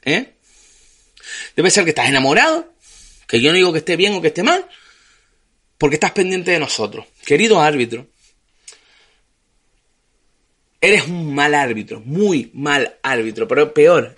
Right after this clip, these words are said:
eres una persona muy triste, que te has metido a arbitrar, una, por dinero, dos, porque necesitas ser el centro de atención, te has equivocado de deporte.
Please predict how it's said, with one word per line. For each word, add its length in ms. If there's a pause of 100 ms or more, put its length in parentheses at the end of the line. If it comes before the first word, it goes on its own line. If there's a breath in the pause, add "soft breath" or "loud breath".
eres 180
una 320
persona 380
muy 460
triste, 580 (640 soft breath)
que 100
te 80
has 60
metido 220
a 20
arbitrar, 500 (120)
una, 440
por 180
dinero, 460 (1400 loud breath)
dos, 380 (1400)
porque 280
necesitas 360
ser 140
el 80
centro 240
de 80
atención, 440
te 100
has 60
equivocado 420
de 80
deporte. 500